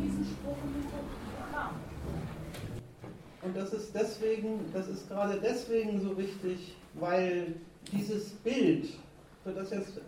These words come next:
Speaker 2: die Gerechtigkeit eine Fassung ist, da gibt's noch mehr von, dieses Bild, das Bild einer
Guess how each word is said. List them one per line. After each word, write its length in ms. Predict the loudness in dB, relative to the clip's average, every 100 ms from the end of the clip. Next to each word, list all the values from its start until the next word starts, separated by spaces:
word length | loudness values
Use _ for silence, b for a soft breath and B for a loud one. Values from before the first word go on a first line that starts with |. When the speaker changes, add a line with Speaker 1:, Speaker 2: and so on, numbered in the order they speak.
| -8
Speaker 2:
die 80 | -2
Gerechtigkeit 760 | 2 2 2 -2 -2 2 2 4
eine 260 | 2 4
Fassung 440 | 4 2 0 2 4
ist, 120 | 4
da 60 | 2
gibt's 260 | 0 -2
noch 240 | -2 -2 2
mehr 260 | 4 4
von, 220 | 4 0 0
dieses 260 | -2 -2
Bild, 420 | -2 2 4 2 0 -2
das 200 | -2 -2
Bild 400 | 2 4 4 2
einer 460 | 2 2 4 2 -2